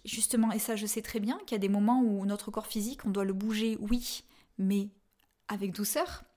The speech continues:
Et peut-être que par moments, toujours avec douceur, mais avec un peu plus d'entrain, on peut bouger no-, notre corps physique, faire un, un sport plus intensif par exemple.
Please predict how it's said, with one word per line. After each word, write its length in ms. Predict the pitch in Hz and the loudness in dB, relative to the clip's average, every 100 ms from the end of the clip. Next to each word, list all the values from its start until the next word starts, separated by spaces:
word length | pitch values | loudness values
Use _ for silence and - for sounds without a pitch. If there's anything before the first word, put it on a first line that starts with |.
| _ - - - - - | _ -20 -20 -20 -10 -2
Et 80 | |
peut-être 340 | 226 226 233 233 | 0 4 2 4
que 80 | 226 | 0
par 220 | 220 208 | 2 4
moments, 580 | 214 226 240 247 - - | 6 6 6 2 -2 -12
toujours 300 | - 294 302 | -4 0 2
avec 200 | 254 254 | 2 2
douceur, 500 | 220 247 - 269 262 | 0 0 4 4 6
mais 80 | 220 | 4
avec 220 | 180 185 | 2 -2
un 80 | 175 | -4
peu 100 | 190 | -4
plus 220 | 190 196 | -4 -2
d'entrain, 320 | 202 208 - | 0 0 0
on 60 | 226 | -2
peut 100 | 214 | -2
bouger 220 | 185 196 | -2 -2
no-, 160 | 190 180 | -2 -4
notre 220 | - 190 190 | -8 -8 -8
corps 180 | 202 | -10
physique, 440 | - 208 262 - 214 196 | -4 -2 -4 -6 -12 -10
faire 160 | 175 | -6
un, 180 | 170 - - | -6 -8 -8
un 120 | 202 | -4
sport 240 | - 247 | -2 -2
plus 160 | - 202 | -2 0
intensif 520 | 185 240 262 349 370 | 0 0 2 2 2
par 140 | 285 233 | 2 2
exemple. 460 | 220 262 - - | 4 0 -2 -14